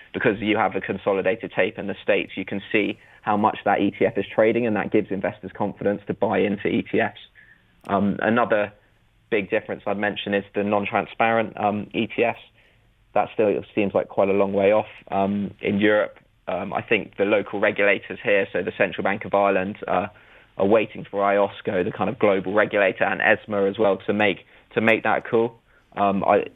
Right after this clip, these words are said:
it seems like they're sort of waiting to see what, what happens in the U S. Um, but I would say on the non-transparent point, you don't have the, um, the tax benefit of wrapping your strategy in an E T F format. So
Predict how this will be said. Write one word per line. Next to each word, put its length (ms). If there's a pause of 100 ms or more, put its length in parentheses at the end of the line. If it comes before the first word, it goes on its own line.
(140)
it 160
seems 220
like 140
they're 160
sort 100
of 100
waiting 360
to 180
see 160
what, 340
what 180
happens 360
in 140
the 100
U 160
S. 160 (300)
Um, 420 (680)
but 120
I 160
would 260
say 160
on 140
the 60
non-transparent 760
point, 300
you 100
don't 220
have 220 (100)
the, 160
um, 380
the 80
tax 360
benefit 520
of 180
wrapping 360
your 220 (320)
strategy 460
in 100
an 80
E 220
T 80
F 100 (100)
format. 420 (140)
So 260